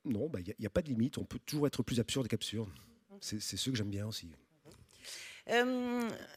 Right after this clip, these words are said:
Speaker 2: juste, euh, vous, vous venez de, de parler de, euh, la, de l'importance de Gottlieb, hein, de Marcel Gottlieb, donc qui en, en soixante-quatre a créé le personnage, euh, de chien neurasthénique,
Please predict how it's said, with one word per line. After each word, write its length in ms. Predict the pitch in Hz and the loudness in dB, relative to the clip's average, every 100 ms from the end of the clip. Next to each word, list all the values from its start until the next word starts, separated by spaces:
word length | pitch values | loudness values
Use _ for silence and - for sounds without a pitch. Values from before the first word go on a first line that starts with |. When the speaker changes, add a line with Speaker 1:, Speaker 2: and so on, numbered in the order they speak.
| - | -10
Speaker 2:
juste, 320 | 202 415 - 320 | 0 2 4 4
euh, 220 | 294 262 | 6 6
vous, 200 | 226 247 220 180 | 6 6 6 6
vous 160 | 175 208 | 4 0
venez 460 | 180 214 220 247 | 0 2 4 4
de, 460 | 220 202 185 180 175 | 4 4 6 4 2
de 140 | 175 | 0
parler 380 | 180 185 185 220 | 0 0 4 4
de, 520 | 190 180 170 170 170 - - - - - - - | 6 6 6 4 -2 -4 -6 -10 -14 -14 -14 -4
euh, 280 | 170 170 160 | -2 0 -2
la, 180 | 175 202 - - | 6 6 6 -6
de 220 | 165 175 | 0 6
l'importance 720 | 190 196 208 202 - 220 214 202 | 8 8 4 0 2 4 4 2
de 300 | 175 175 160 156 | 4 4 2 2
Gottlieb, 440 | 175 175 - 165 151 | 2 2 -2 -4 -2
hein, 320 | 196 185 139 | -2 -2 0
de 80 | 175 | 0
Marcel 760 | 160 - 165 131 165 - - | -2 -4 -4 -4 -6 -4 -4
Gottlieb, 400 | 160 160 208 226 - - - - | -2 -2 -2 -4 -4 -10 -12 -8
donc 140 | 170 165 | -6 0
qui 140 | 170 | 0
en, 240 | 165 165 156 - | 2 0 -2 -2
en 160 | 165 160 | 0 2
soixante-quatre 800 | 175 170 165 156 - 190 190 165 | 0 0 0 -2 2 4 4 -2
a 100 | 156 | -4
créé 260 | - 175 | -4 -2
le 140 | 165 156 | 0 0
personnage, 720 | 160 160 165 165 170 165 160 | -2 -4 -4 0 0 0 0
euh, 220 | 160 151 - - - - | 0 0 -4 -12 -10 -2
de 100 | 160 | -2
chien 400 | - 180 180 180 | 2 2 4 2
neurasthénique, 680 | 190 165 170 - 175 196 | 2 2 2 2 4 4